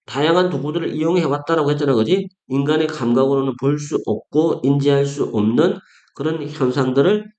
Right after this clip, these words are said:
인지할 수 있도록 해주는 그런 도구를 인간들은 수세기 동안 사용해 왔어. 그리고 이제 그거에 대한 예시야. 어떤 경우에는 이 도구들이, 이것들이지, 그지? consists of 뭐, 뭐로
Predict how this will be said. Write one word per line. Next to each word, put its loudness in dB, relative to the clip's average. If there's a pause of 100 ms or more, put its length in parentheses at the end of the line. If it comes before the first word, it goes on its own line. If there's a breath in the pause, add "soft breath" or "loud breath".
(160)
인지할 -2
수 -8
있도록 2
해주는 0
그런 -2
도구를 0 (300)
인간들은 -4
수세기 -4
동안 0
사용해 0
왔어. -2 (480 loud breath)
그리고 -4
이제 -4
그거에 -2
대한 -6
예시야. 0 (580)
어떤 -2
경우에는 0 (760)
이 -4 (360)
도구들이, -4 (220)
이것들이지, -4
그지? -2 (320)
consists -6
of -4
뭐, 0
뭐로 -4